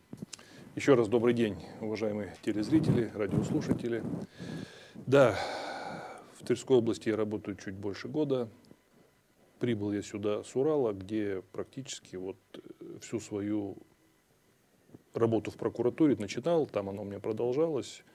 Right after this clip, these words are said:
до прошлого года. Я работал в Челябинской области, после этого был назначен в Курганскую область, и вот из Курганской области я приехал в нашу Тверскую область.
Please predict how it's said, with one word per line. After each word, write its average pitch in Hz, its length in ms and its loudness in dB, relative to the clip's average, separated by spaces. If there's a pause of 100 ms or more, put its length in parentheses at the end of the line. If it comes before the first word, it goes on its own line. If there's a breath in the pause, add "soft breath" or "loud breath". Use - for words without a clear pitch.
до 113 580 2 (600)
прошлого 101 460 2
года. 92 300 0 (540 loud breath)
Я 110 180 2
работал 98 360 2
в - 80 -8
Челябинской 147 520 4
области, 120 640 4 (140)
после - 280 -2
этого 98 200 -4
был 92 320 -4 (560)
назначен 98 500 -4 (160)
в - 60 -12
Курганскую 131 680 6
область, 110 380 2
и - 20 0
вот 101 160 -2
из 98 100 -4
Курганской 101 500 2
области 117 260 -2
я 90 80 0
приехал 95 360 -4
в 92 40 -8
нашу 98 240 -4
Тверскую 92 500 -4
область. - 320 -6